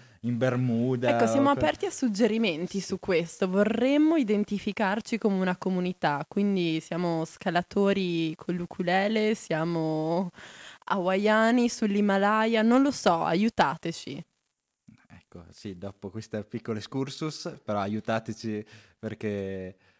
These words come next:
Speaker 1: anche con questa leggerezza ci serve. Arriviamo però alla seconda, più che domanda, secondo luogo comune, che spesso, s-, immagino avrai sentito anche settimana scorsa dire,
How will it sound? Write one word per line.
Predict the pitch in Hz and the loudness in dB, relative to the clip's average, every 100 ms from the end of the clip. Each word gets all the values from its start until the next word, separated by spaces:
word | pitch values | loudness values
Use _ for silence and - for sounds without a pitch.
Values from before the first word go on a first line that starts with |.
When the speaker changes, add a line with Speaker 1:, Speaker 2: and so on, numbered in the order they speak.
| _ | _
Speaker 1:
anche | 117 135 131 | -6 -2 -2
con | 127 | -2
questa | 120 127 - | -2 -4 -2
leggerezza | 120 117 107 110 110 107 - | -2 -2 -2 -2 -2 -4 -8
ci | 98 110 | -12 -8
serve. | - 110 127 165 196 - | -4 -2 -4 -6 -8 -10
Arriviamo | 131 135 143 107 120 120 | -8 -6 -2 -2 -2 -4
però | 107 107 | -2 -2
alla | 101 101 | -2 -6
seconda, | - 107 113 110 110 104 101 107 104 104 95 - _ | -8 -10 -4 0 0 -2 -6 -8 -8 -10 -16 -20 _
più | - - | -20 -12
che | 110 | -8
domanda, | 104 113 120 113 | -4 -2 -2 -4
secondo | 113 117 110 107 | -6 -4 0 0
luogo | 107 107 104 | 0 -2 -4
comune, | - 110 95 85 78 _ _ _ _ _ _ _ | -2 -2 -2 -6 -12 _ _ _ _ _ _ _
che | 117 110 107 - _ _ _ | -4 -2 -4 -10 _ _ _
spesso, | _ - 117 - 98 | _ -8 -6 -8 -12
s-, | 92 - _ _ _ | -12 -18 _ _ _
immagino | - 92 92 92 95 95 | -12 -10 -8 -8 -6 -6
avrai | 90 95 95 | -6 -6 -6
sentito | 107 98 101 | -8 -8 -8
anche | 101 98 | -8 -8
settimana | 98 - - 98 98 101 | -12 -16 -10 -8 -8 -10
scorsa | - 104 104 - - 120 _ _ _ | -8 -8 -8 -10 -12 -12 _ _ _
dire, | 90 95 101 160 | -10 -8 -6 -8